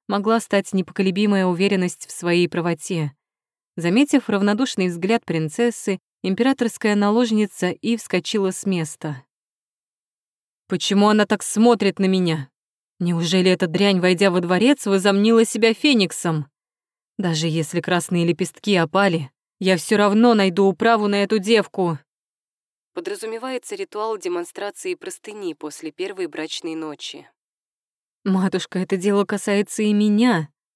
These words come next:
Разве я не сказала, что буду в другом дворце? Почему никто не смог отыскать меня?»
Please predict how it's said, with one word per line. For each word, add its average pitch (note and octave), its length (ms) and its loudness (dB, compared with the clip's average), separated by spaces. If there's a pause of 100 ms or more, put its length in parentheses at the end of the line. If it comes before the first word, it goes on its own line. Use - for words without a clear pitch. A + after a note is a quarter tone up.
Разве F#3 380 0
я E3 180 -2
не D#3 140 -2
сказала, F#3 540 -2
что - 200 -4
буду F3 260 -2
в E3+ 60 -2
другом F3 400 0
дворце? E3+ 540 -4 (320)
Почему C4 420 4
никто A#3+ 260 4
не G3+ 140 2
смог G3 260 0
отыскать F#3+ 460 0
меня?» D#3 360 -2